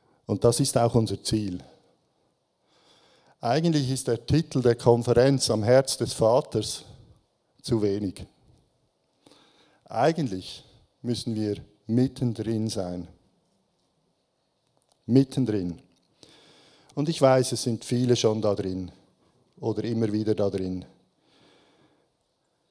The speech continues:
Es gibt keinen besseren Platz,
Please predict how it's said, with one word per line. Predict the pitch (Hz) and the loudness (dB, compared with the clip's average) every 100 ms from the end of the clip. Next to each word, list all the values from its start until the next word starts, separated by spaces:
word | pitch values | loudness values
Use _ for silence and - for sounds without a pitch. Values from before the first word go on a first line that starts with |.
| _ _ _ _ _ _ _ _ _ _ _ - _ _ _ _ _ - | _ _ _ _ _ _ _ _ _ _ _ -20 _ _ _ _ _ -6
Es | 110 | -4
gibt | 127 117 | -4 -4
keinen | - 120 131 135 | 0 2 2 2
besseren | 123 117 - 113 104 | 4 2 2 -2 -2
Platz, | - 104 95 - - | 2 2 2 -6 -8